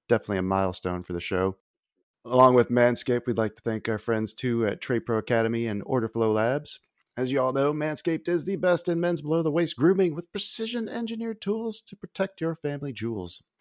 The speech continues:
And with those holidays over, now's the perfect time. If you missed out on that stupid twenty percent off discount code that they offered to everybody, now you can actually get ours <laughs> and take advantage of that, uh, using promo code two bulls at manscaped dot com.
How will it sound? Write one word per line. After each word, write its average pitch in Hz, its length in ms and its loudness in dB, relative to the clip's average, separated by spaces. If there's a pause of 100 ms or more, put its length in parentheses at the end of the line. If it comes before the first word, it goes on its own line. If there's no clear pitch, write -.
(120)
And 131 260 -2
with 117 120 -4
those 110 140 -4
holidays 104 520 0
over, 120 560 6 (640)
now's 165 280 4
the 139 60 -8
perfect 147 340 -2
time. 139 260 0
If 113 120 -4
you 104 80 -6
missed 127 300 -4
out 127 200 4
on 117 160 0
that 107 200 -4
stupid - 600 -4
twenty 131 220 -4
percent 127 340 -2
off 120 240 0
discount 120 440 -2
code 117 260 0
that 107 120 -4
they 110 100 0
offered 110 260 0
to - 140 -4
everybody, 113 720 2
now 120 120 -2
you 117 140 -2
can 110 120 -4
actually 110 220 -4
get 107 180 0
ours 101 420 4 (600)
<laughs> 147 80 -2
and 110 180 -4
take 107 200 0
advantage 98 340 -2
of 90 80 -2
that, 90 240 0 (440)
uh, 87 260 0
using 101 240 0
promo 104 260 2
code 98 200 0
two 156 140 2
bulls 120 260 2
at 90 120 -6
manscaped 101 500 -2 (120)
dot 98 240 2
com. 78 380 -6